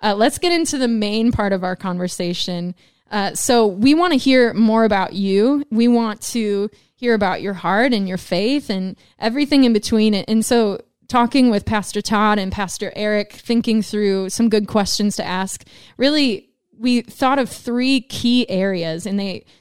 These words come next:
they all kind of center around an H word. Okay, so those,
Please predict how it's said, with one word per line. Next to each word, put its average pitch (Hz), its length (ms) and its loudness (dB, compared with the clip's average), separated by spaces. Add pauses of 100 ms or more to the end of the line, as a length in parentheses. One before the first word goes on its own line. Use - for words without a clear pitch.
they 226 100 -4
all 247 220 2
kind 311 180 0
of 240 80 4
center 202 480 -2
around 180 480 -6 (100)
an 190 240 -6
H - 600 -6
word. 185 560 -12 (380)
Okay, 220 220 -2
so 233 160 0
those, 262 420 2